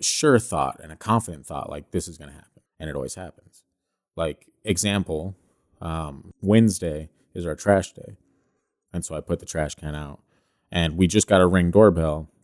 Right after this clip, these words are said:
And so every time, like, there's motion, it's like, "There's motion." And then I check it. And most of the time it's China leaving for work or something like that. And I watched her get in her car and drive, knowing that she was gonna back up and hit the trash can. Knowing. I've never seen her leave for work once.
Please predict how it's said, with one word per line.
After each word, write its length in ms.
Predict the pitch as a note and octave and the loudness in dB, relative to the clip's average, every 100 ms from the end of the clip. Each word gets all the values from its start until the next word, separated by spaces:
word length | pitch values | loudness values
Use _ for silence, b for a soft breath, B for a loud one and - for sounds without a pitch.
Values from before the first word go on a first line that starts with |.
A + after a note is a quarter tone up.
| - | -10
And 120 | G2+ | -4
so 120 | - | 2
every 160 | G#2 G2+ | 4 4
time, 260 | F#2+ F2+ F2 | 4 2 2
like, 140 | F2 | 0
there's 160 | F2 F2 | 0 4
motion, 360 | G2 F#2 E2 | 4 4 0
it's 160 | E2 - | -6 -2
like, 140 | E2+ | 2
"There's 160 | A2 B2+ | 2 6
motion." 460 | E3 D3 F#2+ E2 | 8 6 4 -6
And 120 | E2+ F#2 | -2 -2
then 100 | E2+ | -2
I 100 | F2 | -4
check 340 | - F#2 - | 0 -2 0
it. 220 | E2+ - _ _ _ | -8 -8 _ _ _
And 120 | F#2+ F#2+ | 2 6
most 240 | F#2+ - | 6 4
of 80 | F2+ | -2
the 40 | |
time 200 | F2+ E2+ | 0 0
it's 140 | E2 - | 0 -4
China 300 | - F2+ E2+ | -2 -2 0
leaving 240 | E2+ E2 | -2 -4
for 120 | D#2+ | -4
work 220 | E2 F#2+ D#2+ | 4 4 4
or 60 | |
something 240 | - D#2 D#2 | -10 -12 -12
like 80 | |
that. 260 | D2+ D2+ C#2+ _ _ _ _ _ - | -8 -8 -10 _ _ _ _ _ -6
And 340 | F#2 E2+ E2 | -2 -2 -2
I 120 | G2 G2 | 4 6
watched 500 | F#2+ A2 C#3+ - - | 8 6 4 0 2
her 140 | F#2 | 4
get 180 | E2+ F#2 | 6 4
in 60 | F2+ | 4
her 100 | E2 | -2
car 380 | - A2 F#2 | 4 6 8
and 120 | E2 F2 | 4 4
drive, 380 | F2+ F2 E2 - | 4 4 0 -6
knowing 560 | F2+ F#2 A#2+ A2+ F#2 F2 | 0 6 8 8 6 4
that 140 | F2+ | 4
she 140 | - | 4
was 120 | G2+ G2 | 2 4
gonna 140 | G2 | 4
back 280 | F#2 F2+ F#2 | 4 2 2
up 140 | E2+ | -4
and 100 | E2+ | -4
hit 120 | D#2 | -14
the 60 | - | -16
trash 300 | - C2+ - | -18 -18 -18
can. 280 | - - _ _ _ _ - | -20 -20 _ _ _ _ 4
Knowing. 320 | C3 F#2 D#2 | 6 6 4
I've 160 | G#2 | 4
never 220 | A#2+ B2+ A#2+ | 6 8 6
seen 200 | B2+ A#2+ | 6 8
her 80 | |
leave 180 | G#2 G#2 | 8 8
for 120 | G2+ | 6
work 240 | F#2 F#2 - | 6 6 6
once. 340 | F2 C#2 - | -4 -4 -12